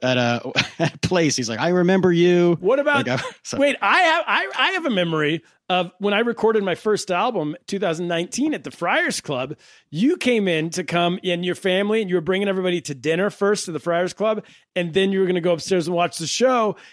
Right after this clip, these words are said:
Speaker 2: And the Friars Club didn't charge you. They gave you and your family an entire free meal because you were De Niro's guy. Do you remember that?
Speaker 1: I didn't know that 'cause I wasn't paying. My family was gonna pay, so I didn't even, they didn't even tell me. Did they really? <laughs>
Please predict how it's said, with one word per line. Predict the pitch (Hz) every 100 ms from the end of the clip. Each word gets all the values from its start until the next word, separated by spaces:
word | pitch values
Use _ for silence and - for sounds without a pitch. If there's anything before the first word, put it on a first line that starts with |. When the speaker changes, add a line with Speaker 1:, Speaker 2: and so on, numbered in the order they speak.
| -
Speaker 2:
And | 202 202
the |
Friars | - 226 294 330 180
Club | 214 214 151 131
didn't | 247 349 320
charge | 190 190 269 392 262 147
you. | 131 104 - _ _ _ _ _ _ _ _
They | 190 208
gave | 247 262 247
you | 262 285
and | 277
your | 254
family | - 262 277 247
an | 214
entire | 196 180 240 240
free | - 214 214
meal | 226 339 233
because | 185 180
you | 202
were | 196
De | 160
Niro's | 196 339 370 180 120
guy. | 135 113
Do | 131
you | 165
remember | 190 277
that? | 381 453 - _ _ _ _ _ -
Speaker 1:
I | 127
didn't | 131 135
know | 123 123
that | 117 120 -
'cause | 139 120
I | 139
wasn't | 135 117 104
paying. | 139 131 110
My | 107
family | 131 123
was | 107
gonna | 101 -
pay, | 127 107
so | 107 110
I | 113
didn't | 110
even, | 104 104
they | 151
didn't | 139
even | 127
tell | 143 151
me. | 101 -
Did | 131
they | 131
really? | 123 170 330 - - - 151
<laughs> | -